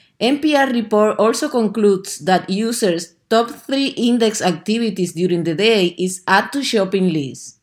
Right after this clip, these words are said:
Other user research has shown a higher percent than the one report, reported by the Information article of users doing purchases via Alexa.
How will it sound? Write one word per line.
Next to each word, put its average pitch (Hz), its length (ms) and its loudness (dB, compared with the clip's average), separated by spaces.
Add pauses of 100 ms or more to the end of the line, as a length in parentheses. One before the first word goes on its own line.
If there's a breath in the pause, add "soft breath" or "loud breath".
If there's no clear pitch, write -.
(100)
Other 294 260 4
user 254 380 0
research 202 720 0
has 185 240 2
shown 180 480 0 (140)
a 185 100 -2
higher 220 320 4
percent 220 480 0
than 175 160 2
the 170 100 2
one 180 220 4
report, 220 420 0
reported 190 800 -2
by 170 160 2
the 165 220 0
Information 180 600 0
article 151 460 -6
of 170 220 -4
users 208 420 -2
doing 220 420 -2
purchases 214 720 0
via 175 320 2
Alexa. 151 480 -4